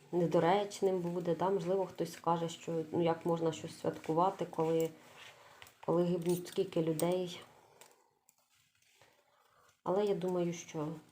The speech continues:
ми повинні дивитися в майбутнє, так, у нас є діти, і заради них ми повинні, так, показувати, що ми не... Не піддаємося оцим,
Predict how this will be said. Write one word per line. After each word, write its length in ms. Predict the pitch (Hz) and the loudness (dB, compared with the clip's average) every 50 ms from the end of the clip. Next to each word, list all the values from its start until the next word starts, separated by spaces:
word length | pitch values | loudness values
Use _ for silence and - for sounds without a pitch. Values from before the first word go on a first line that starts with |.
| _ _ - | _ _ -4
ми 400 | 165 180 180 175 165 151 151 151 - - | -2 0 2 2 2 0 -2 -4 -8 -6
повинні 380 | - 170 170 175 180 170 160 156 | -4 -2 0 0 2 0 0 0
дивитися 460 | 151 160 165 170 170 151 - - 151 | 0 0 -2 -2 -4 -4 -8 -6 -2
в 40 | 151 | -2
майбутнє, 460 | 156 156 165 180 233 226 - - 190 | -2 -2 0 -2 -2 -2 -2 -4 -6
так, 180 | - - 170 170 - | -6 -6 -8 -6 0
у 60 | 175 | 0
нас 220 | 220 233 226 - | 0 0 0 -2
є 80 | 165 156 | -4 -4
діти, 400 | 151 160 208 220 220 - 170 170 170 - - - - - - - - - - - - _ | -2 -2 -4 -4 -2 -4 -4 -4 -6 -10 -20 -20 -20 -20 -20 -20 -20 -20 -20 -20 -20 _
і 380 | - - 190 190 185 180 160 - - - - | -2 0 0 2 2 2 0 -2 -4 -6 -4
заради 400 | - 156 175 175 175 170 160 170 | -2 0 2 4 4 4 4 4
них 320 | 165 180 214 240 233 - - | 4 4 4 2 0 -2 0
ми 120 | 170 175 | 0 0
повинні, 680 | 170 - 165 156 160 175 180 180 175 165 160 156 156 151 - - _ _ _ _ _ _ _ _ _ _ _ _ - - _ | 0 2 2 2 2 2 2 2 2 2 2 0 -2 -4 -8 -12 _ _ _ _ _ _ _ _ _ _ _ _ -20 -16 _
так, 200 | - - 160 156 | -6 -4 -4 -4
показувати, 560 | - 151 - - 165 156 160 151 151 151 151 151 | -6 -6 -2 0 0 2 2 0 0 -2 -4 -6
що 160 | - - 156 | -4 -2 0
ми 140 | 156 160 156 | 2 2 4
не... 320 | 156 151 151 151 147 143 143 - - _ _ _ _ _ _ _ - - - - - - - - - - _ _ _ _ _ _ _ _ _ _ _ _ _ _ _ _ | 4 6 6 4 4 0 -4 -8 -16 _ _ _ _ _ _ _ -20 -20 -20 -20 -20 -20 -20 -20 -20 -20 _ _ _ _ _ _ _ _ _ _ _ _ _ _ _ _
Не 100 | - 190 | 0 2
піддаємося 760 | - - 196 170 165 196 196 185 208 208 196 185 - - 170 160 | 2 2 0 2 4 4 6 8 8 8 8 6 4 4 0 0
оцим, 340 | 160 - 180 175 180 165 | 0 2 2 2 2 2